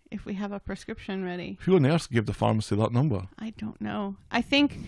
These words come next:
Speaker 1: I gave that, I think I gave that number to a doctor once, and then the doctor shared it with the pharmacy. Just so that, you know, there's another number. I think it was,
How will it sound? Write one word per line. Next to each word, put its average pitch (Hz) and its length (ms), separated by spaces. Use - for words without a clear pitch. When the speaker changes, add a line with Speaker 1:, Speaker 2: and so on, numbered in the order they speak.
Speaker 1:
I 247 100
gave 262 300
that, 294 200
I 254 100
think 311 180
I 359 60
gave 269 220
that 285 140
number 226 240
to 220 340
a 190 160
doctor 190 480
once, 185 440
and 202 120
then 202 60
the 202 80
doctor 190 480
shared - 360
it - 280
with 185 120
the 190 80
pharmacy. 180 640
Just 240 240
so 233 120
that, 196 280
you 214 100
know, 165 260
there's 208 180
another 202 360
number. 180 420
I 214 80
think 226 160
it 220 80
was, 202 240